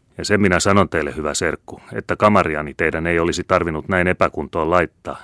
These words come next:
jos eivät ruotsalaiset olisi kohottaneet kyytirahansa neljä vertaa suuremmaksi entisestään.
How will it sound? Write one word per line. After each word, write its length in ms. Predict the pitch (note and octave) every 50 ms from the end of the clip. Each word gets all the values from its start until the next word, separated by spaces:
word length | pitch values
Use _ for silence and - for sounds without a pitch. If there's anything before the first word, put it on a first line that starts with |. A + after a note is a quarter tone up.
| - - F2
jos 140 | E2 -
eivät 220 | F2+ D#2+ D2 D2 -
ruotsalaiset 580 | - F#2+ E2+ - - E2 D2 C#2 B1+ - -
olisi 220 | D#2 D#2 C#2+ E2+ F2
kohottaneet 600 | - D#2+ D2+ D#2 D#2+ - - D#2+ D#2+ D#2+ - -
kyytirahansa 680 | - F2+ D#2+ - - D2+ D2+ C#2+ D2+ D2 - - -
neljä 280 | F2 F#2 F2 E2 D#2+ C#2+
vertaa 360 | C#2+ C#2+ - - - D2+ D2+
suuremmaksi 600 | - F#2+ E2 D#2 D2+ C#2 C#2 C#2+ - - F2 D#2+
entisestään. 760 | D#2 D#2 - - D2+ - D2+ - - - _ - E2+ - -